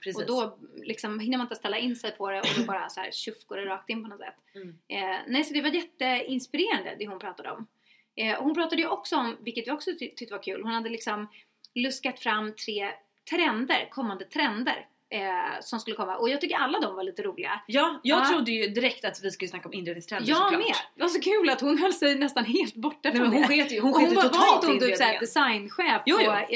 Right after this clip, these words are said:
Speaker 2: Ellos? Ja.
Speaker 1: Ja, för inredning.
Speaker 2: <laughs> Ja.
Speaker 1: Men hon sket i inredningen, vilket, eh, det var så mycket in-, inspiration i inredning där så det talade för sig själv.
Speaker 2: Mm.
Speaker 1: Eh, hon gick ju liksom på trender i livet.
Speaker 2: Mm.
Speaker 1: Och det
Speaker 2: Mm.
Speaker 1: var tre grejer hon lyfte.
Speaker 2: Mm, och de, eh,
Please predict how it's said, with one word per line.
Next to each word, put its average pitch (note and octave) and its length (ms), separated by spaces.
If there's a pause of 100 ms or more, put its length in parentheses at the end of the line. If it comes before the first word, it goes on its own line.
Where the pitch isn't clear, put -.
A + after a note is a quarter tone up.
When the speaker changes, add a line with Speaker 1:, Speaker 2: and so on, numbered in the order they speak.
(140)
Speaker 2:
Ellos? - 220
Ja. C4 320
Speaker 1:
Ja, C4+ 300
för A#3+ 180
inredning. A3 480 (140)
Speaker 2:
<laughs> C4 140
Ja. - 60
Speaker 1:
Men B3+ 100
hon D#4+ 120
sket C#4 180
i C4+ 40
inredningen, G3 460
vilket, A#3 380
eh, A3+ 60 (420)
det B3 120
var C4 240
så C4 140
mycket A#3 180
in-, F#3+ 300
inspiration F#3+ 560
i F3+ 180
inredning E3+ 360
där D#3+ 120
så F#3 120
det F#3+ 220
talade E3+ 340
för E3+ 100
sig E3+ 140
själv. - 320
Speaker 2:
Mm. G#3+ 300 (180)
Speaker 1:
Eh, G3+ 380
hon C4 240
gick C4 180
ju B3 80
liksom G3 320
på F#3 160
trender F3+ 760
i G3 60
livet. B3+ 580
Speaker 2:
Mm. D4 320 (720)
Speaker 1:
Och B3+ 80
det C4 60
Speaker 2:
Mm. B3+ 40
Speaker 1:
var B3+ 60
tre B3+ 280
grejer F#3 180
hon F3 100
lyfte. - 240 (160)
Speaker 2:
Mm, C4+ 380
och B3+ 200
de, D#4 420
eh, B3 120